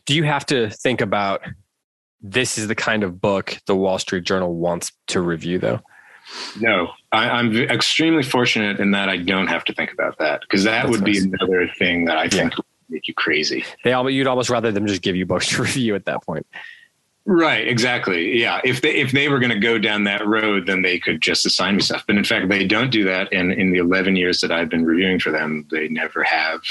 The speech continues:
Speaker 2: And they've
Speaker 1: Hmm.
Speaker 2: never said, "Don't do this book," or "Please do this book." Yeah, I, I've been, e-, everything has been left to my own discretion. And so it's really just about,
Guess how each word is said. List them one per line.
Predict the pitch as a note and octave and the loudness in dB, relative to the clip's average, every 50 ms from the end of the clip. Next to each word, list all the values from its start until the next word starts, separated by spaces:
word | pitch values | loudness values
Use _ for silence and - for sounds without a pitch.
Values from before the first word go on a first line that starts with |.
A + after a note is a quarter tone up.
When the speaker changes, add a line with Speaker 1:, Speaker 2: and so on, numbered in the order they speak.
| - _ - | -10 _ -6
Speaker 2:
And | - E2 | -4 0
they've | D#2+ G2+ F2+ | 0 0 2
Speaker 1:
Hmm. | F2+ F2+ | 2 2
Speaker 2:
never | F2 E2+ E2+ - _ _ - | 0 0 -2 -4 _ _ -4
said, | - - - F2 E2 D#2+ E2 - - _ _ _ _ _ _ _ _ - - - - | -4 -2 -2 -2 -2 -2 -4 -6 -8 _ _ _ _ _ _ _ _ -16 -16 -8 -4
"Don't | - E2 D2+ D2 - | -4 -2 -2 -2 -2
do | - D#2+ | -2 -2
this | D#2 D#2+ D2+ - | 0 0 -2 -2
book," | - D#2+ D#2+ D2+ - | 0 -2 -2 -2 -2
or | D#2 D2+ | -4 -4
"Please | - - E2+ D2+ - | -2 -2 -2 -2 0
do | - - - | -2 -4 -2
this | - D#2 - - | -2 -2 -2 -2
book." | - - - - - - - - - - - - - - - - - _ _ _ _ | -2 -2 -4 -4 -4 -8 -12 -16 -20 -20 -18 -16 -14 -14 -14 -16 -16 _ _ _ _
Yeah, | - F#2+ F2 F2 | -4 -2 0 0
I, | F#2 G2 F#2+ F2+ F#2 F#2 | 0 0 0 0 0 0
I've | F2+ E2+ E2 | -2 -2 0
been, | - E2+ E2+ - - | 0 0 0 0 0
e-, | - G2 G2 - | -2 -2 -2 0
everything | A2+ G#2+ G#2+ G#2+ G#2+ G#2 G#2 F#2+ | 0 2 2 2 2 2 0 0
has | F2 F2+ F2+ | 2 0 0
been | E2 G2+ G2 G2 F#2+ | 0 2 2 2 2
left | G2+ G#2+ G#2+ - - - | 2 2 0 0 -2 -2
to | - - | 0 2
my | G#2 G2+ G2 F#2+ | 2 2 2 2
own | G2+ G2 G2 | 2 2 2
discretion. | G2 - - - - A#2+ B2 - - A2 G2 F#2+ G2+ | 2 0 0 0 0 0 0 0 0 0 0 0 0
And | - G2 G2 F#2+ F#2+ G2 - - | 0 0 2 2 0 0 0 0
so | - A2+ | 2 2
it's | A2+ - A2+ G#2 A2 | 2 2 2 2 2
really | G#2+ G2+ G#2+ A2 A2+ A2+ A2 G#2 G2+ | 2 4 4 4 4 4 2 2 2
just | F#2 G2 F#2+ - - - | 2 0 0 0 0 0
about, | F2+ F2+ F2 F2 F2 F#2 - | 0 0 2 0 0 -2 -4